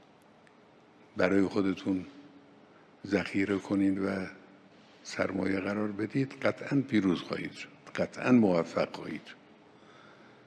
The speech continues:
بر مشکلات فائق خواهید آمد. نیت الهی بکنید. نیت الهی هم در این جایگاه شما یعنی نیت خدمت به مردم.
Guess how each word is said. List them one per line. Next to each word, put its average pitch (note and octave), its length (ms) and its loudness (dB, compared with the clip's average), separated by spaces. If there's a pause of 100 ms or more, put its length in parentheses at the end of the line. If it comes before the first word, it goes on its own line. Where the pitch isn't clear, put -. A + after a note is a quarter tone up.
(480)
بر F#2+ 120 -2
مشکلات F#2 600 0
فائق E2+ 380 0
خواهید - 440 -8
آمد. - 260 -18 (2250)
نیت B2+ 720 6 (460)
الهی G2+ 340 8
بکنید. A#2 440 2
نیت C3 360 4
الهی B2+ 440 6
هم B2 140 2
در A2 160 4
این A2+ 300 2 (140)
جایگاه G2 520 6
شما A2 300 2
یعنی A#2+ 280 2
نیت A2+ 380 4
خدمت A2 460 6
به F#2+ 140 2
مردم. D#2 380 0